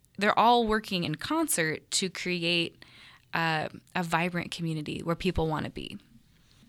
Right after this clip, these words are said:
And so those are, that's an important role. I mean, you were talking about the difference between, like, volunteering for an event versus some of the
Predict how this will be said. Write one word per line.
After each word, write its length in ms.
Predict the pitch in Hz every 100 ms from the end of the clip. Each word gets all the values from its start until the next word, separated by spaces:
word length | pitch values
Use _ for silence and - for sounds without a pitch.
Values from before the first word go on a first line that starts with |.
| - - - - - - - -
And 140 | 311
so 140 | 381 330
those 260 | 339 415
are, 200 | 453 302 -
that's 280 | - 285 349
an 120 | 381
important 720 | 370 226 - 226 - 208 170 - _ _ _ - _ _ _ - -
role. 300 | 220 208 156
I 120 | 214
mean, 200 | 220 202 - -
you 240 | 120 214 277
were 60 |
talking 260 | 277 294 277
about 160 | 262
the 80 | 190
difference 360 | 180 190 208 190
between, 280 | 175 - 175
like, 140 | -
volunteering 600 | 185 175 180 - 185 180
for 120 | 170
an 100 | 180 185
event 420 | 165 160 156 - _ _ _ - - - -
versus 480 | - - 185 165 160
some 240 | - 180
of 120 | 165 160
the 280 | 156 139